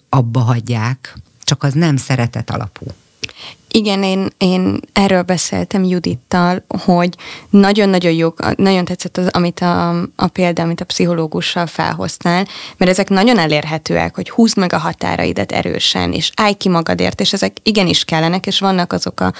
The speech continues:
Speaker 2: veszélyesebb szituációk, amikor életmentő lehet, hogy te meghúzod a határt, viszont egy karácsonyi vacsoránál, amikor te is jól szeretnéd magad érezni, mama is érezze jól magát, a szomszéd Margit néni is,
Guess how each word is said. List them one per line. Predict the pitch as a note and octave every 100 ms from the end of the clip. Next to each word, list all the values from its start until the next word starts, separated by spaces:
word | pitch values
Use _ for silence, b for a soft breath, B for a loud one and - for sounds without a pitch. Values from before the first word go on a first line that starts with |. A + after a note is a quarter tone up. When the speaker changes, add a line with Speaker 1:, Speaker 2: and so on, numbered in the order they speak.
| B B B
Speaker 2:
veszélyesebb | E3 G3+ G3+ F3+ - -
szituációk, | - - - - F3 - F2+ F2 F#3+ - B B B B
amikor | F#3 F3+ - F#3+ F3 F3 -
életmentő | G3+ E3+ E3+ E3+ D#3 D#3 D#3
lehet, | D#3+ E3+ -
hogy | E3
te | F3
meghúzod | D#3+ D3+ - F3+ -
a | -
határt, | F3 - F3+ F3+ G3 B B B B
viszont | F#3+ F3+ F#3 F3+
egy | F#3
karácsonyi | - A3+ A3 F#3+ E3+
vacsoránál, | D#3+ D3+ F3 E3+ F3 F#3 -
amikor | F#3+ F#3+ F#3+ F#3+
te | -
is | E3+ -
jól | F#3 D#3
szeretnéd | - F3 - F3
magad | E3 E3+
érezni, | F3 E3+ E3+ F3 F3+
mama | - F3 E3+
is | E3+ F3
érezze | E3+ E3 E3
jól | E3
magát, | E3 F3 F#3
a |
szomszéd | - F#3 E3+ F3 E3+
Margit | D#3+ E3+ E3
néni | F3 E3 E3
is, | F3